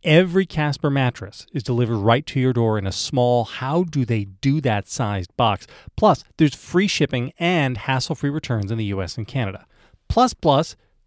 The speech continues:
you can be sure of your purchase with Casper's one hundred night risk-free Sleep On It trial.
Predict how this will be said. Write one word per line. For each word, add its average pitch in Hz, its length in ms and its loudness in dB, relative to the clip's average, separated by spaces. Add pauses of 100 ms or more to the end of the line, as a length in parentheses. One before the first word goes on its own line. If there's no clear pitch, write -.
you 147 100 2
can 156 140 -2
be 147 100 0
sure 139 240 2
of 135 80 2
your 143 80 -2
purchase 160 460 -4
with - 160 -6
Casper's 117 420 -2
one 113 300 0
hundred 151 340 -4
night 117 320 -4
risk-free 113 720 -2
Sleep - 420 -8
On 101 140 -2
It - 140 -12
trial. 104 480 -2